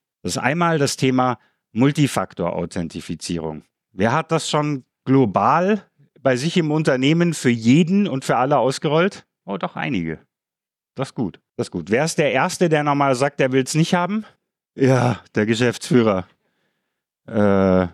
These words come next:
das ist viel zu kompliziert, dem können wir das nicht geben. Der, äh, ne, das, gefährlich.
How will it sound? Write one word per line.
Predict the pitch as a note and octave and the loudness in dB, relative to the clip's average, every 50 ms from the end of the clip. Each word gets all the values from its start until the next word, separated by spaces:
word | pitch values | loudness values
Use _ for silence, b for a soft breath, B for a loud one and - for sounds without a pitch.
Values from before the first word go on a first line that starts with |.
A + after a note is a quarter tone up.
| _ _ _ | _ _ _
das | B2 A#2 - - G#2+ - A#2 - | -16 -12 -12 -10 -4 -4 -4 -2
ist | |
viel | - D3+ D#3 D#3 | 2 2 0 2
zu | - D3 | 2 0
kompliziert, | - - C3 B2 A2 B2+ A#2 G#2 - B2+ C3 B2 G#2 - | 0 0 -2 -2 0 -2 -2 0 2 2 2 2 2 0
dem | A2+ A#2 A#2 | 0 0 0
können | - B2+ A#2+ A#2 | 0 -2 0 2
wir | A2+ A2 | 2 2
das | A2+ G#2 A2 | 2 2 2
nicht | B2 B2 - - | 0 -2 0 2
geben. | A2+ G#2 G2 F2+ F#2+ F#2 F2+ F2+ | 2 2 2 2 0 -2 0 2
Der, | G#2 G#2 G#2 G#2+ G#2+ G#2+ G#2 G#2 G2+ G2+ G2+ G2+ G#2 G#2 G#2+ G2+ G2 G2 G2 G2 | 2 4 4 4 4 4 4 4 4 4 4 2 2 2 2 2 2 2 2 0
äh, | F#2+ | 0
ne, | G2+ A2+ A2+ | 0 0 0
das, | G#2+ F#2+ - - A2 A2 A2+ G2+ F2+ G#2+ G2+ G2+ G#2 _ _ _ _ _ _ _ _ _ _ _ _ _ _ _ - A#2 - - | 0 -2 -4 -8 -10 -10 -10 -12 -12 -16 -18 -20 -20 _ _ _ _ _ _ _ _ _ _ _ _ _ _ _ -20 -18 -6 -4
gefährlich. | B2 A2 - A#2+ A#2 A#2+ A#2 A2 F#2+ F2+ - - C#3 | -4 0 0 0 0 0 0 -2 -4 -4 -6 -12 -14